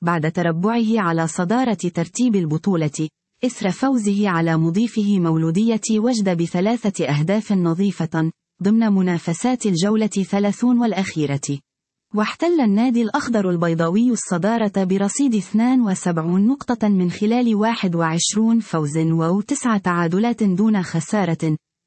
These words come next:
بفارق نقطة واحدة عن صاحب المركز الثاني الجيش الملكي، الذي فاز هو الآخر على جاره الفتح الرباطي.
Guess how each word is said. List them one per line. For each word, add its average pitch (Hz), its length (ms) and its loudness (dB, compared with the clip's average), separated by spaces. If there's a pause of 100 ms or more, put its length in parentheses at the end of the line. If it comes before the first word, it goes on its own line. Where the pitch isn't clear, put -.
بفارق 240 540 0
نقطة 214 560 0
واحدة 190 540 0
عن 190 300 2
صاحب 240 420 -2
المركز 190 500 0
الثاني 220 500 0
الجيش 196 420 0
الملكي، 165 720 0
الذي 190 380 0
فاز 220 320 -2
هو 208 220 2
الآخر 208 540 0
على 170 280 0
جاره 190 380 0
الفتح 226 400 -2
الرباطي. 190 720 0